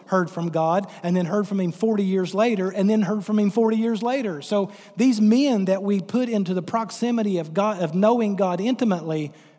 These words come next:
still rare occurrences. When Zechariah goes into the temple, this is a, I mean, it's a knee-trembling moment. In fact, the word tells us that he was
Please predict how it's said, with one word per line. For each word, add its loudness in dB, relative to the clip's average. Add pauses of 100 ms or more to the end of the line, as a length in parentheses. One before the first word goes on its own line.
(220)
still -4
rare -2
occurrences. -8 (840)
When 2
Zechariah 0
goes -2
into -4
the -8
temple, -4 (240)
this 0
is -2
a, -6 (580)
I -4
mean, -4
it's -6
a -4
knee-trembling -2
moment. 0
In -14
fact, -4
the -6
word -4
tells -4
us -10
that -10
he -8
was -10